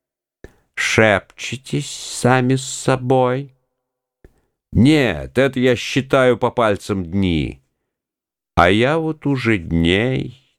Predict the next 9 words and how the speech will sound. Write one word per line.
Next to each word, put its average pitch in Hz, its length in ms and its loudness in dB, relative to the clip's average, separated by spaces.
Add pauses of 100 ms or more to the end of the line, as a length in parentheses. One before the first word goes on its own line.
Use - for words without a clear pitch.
не 117 260 0
считаю. - 1400 -2 (800)
Не 127 180 2
считайте 160 840 -2
и 151 120 0
вы. 120 440 -2 (1080)
Хорошо. 87 800 0 (760)
Тепло, 110 580 2
свет. 123 800 -2